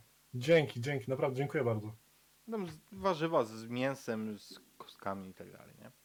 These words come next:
Speaker 1: Pewnie, no to ja to biorę po prostu i idę tam z powrotem i kładę, wiesz, na ziemi sznapsowi
Speaker 2: Mhm.
Speaker 1: i my przy stole jemy pewnie to, co tam dali.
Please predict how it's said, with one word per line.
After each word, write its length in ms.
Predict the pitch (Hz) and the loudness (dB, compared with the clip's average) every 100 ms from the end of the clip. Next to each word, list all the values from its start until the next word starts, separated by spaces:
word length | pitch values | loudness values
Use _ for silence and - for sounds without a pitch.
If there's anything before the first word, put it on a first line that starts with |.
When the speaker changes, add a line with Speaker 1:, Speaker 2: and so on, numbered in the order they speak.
| _ _ _ | _ _ _
Speaker 1:
Pewnie, 260 | 156 110 113 | 0 0 0
no 80 | |
to 100 | 139 | 2
ja 60 | 190 | 2
to 120 | 180 | 4
biorę 240 | 151 156 160 | 6 8 8
po 60 | |
prostu 300 | 143 - 139 | 6 -4 0
i 120 | 135 131 | 2 2
idę 180 | 135 | 0
tam 200 | 127 123 | 2 2
z 60 | 117 | 2
powrotem 440 | 127 117 117 127 | 0 0 2 2
i 80 | 120 | 4
kładę, 240 | 113 131 123 | 6 6 8
wiesz, 160 | 117 | 4
na 80 | 131 | 4
ziemi 240 | 131 139 | 4 4
sznapsowi 520 | 127 131 117 143 170 190 - | 4 2 2 0 2 0 -4
Speaker 2:
Mhm. 200 | 131 143 | -8 -4
Speaker 1:
i 180 | 135 | -2
my 280 | 139 147 143 | 0 0 0
przy 160 | 123 127 | -2 -2
stole 280 | - 131 123 | 4 6 6
jemy 280 | 123 117 110 | 6 2 0
pewnie 260 | 113 110 | -2 -2
to, 100 | 113 | -4
co 100 | 113 | -6
tam 140 | - 110 | -2 0
dali. 240 | 107 113 | -2 -4